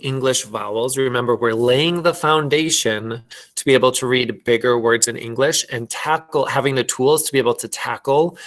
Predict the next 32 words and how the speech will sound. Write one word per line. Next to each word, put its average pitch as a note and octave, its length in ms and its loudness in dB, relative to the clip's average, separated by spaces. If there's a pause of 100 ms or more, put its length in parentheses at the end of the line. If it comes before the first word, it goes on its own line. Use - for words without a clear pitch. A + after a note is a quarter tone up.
(160)
those B2 220 2
long B2 300 2
words A#2 320 0
that - 160 -2
we D3 120 -4
get D3 220 0
to E3 260 2
and B2 140 -2
we A#2+ 100 -2
don't A#2+ 340 2
know B2 200 2
how A#2+ 200 0
to A2+ 140 -4
figure A2+ 240 0
out A2 100 0
how A#2 140 -4
to G#2+ 160 -10
say A2 340 -2
them, A#2 320 -14 (200)
okay? B2 320 2 (880)
So, - 540 4 (320)
um, C#3 320 2
this C3 760 4 (280)
English D#3 420 2
letter C3+ 680 2
makes C3 320 -2
the B2+ 280 -6 (120)
eh D3+ 200 2 (280)
sound A#2 520 -2 (100)
like A#2 380 -6 (220)
egg. G#2 440 0 (1300)
Eh, D3 260 -2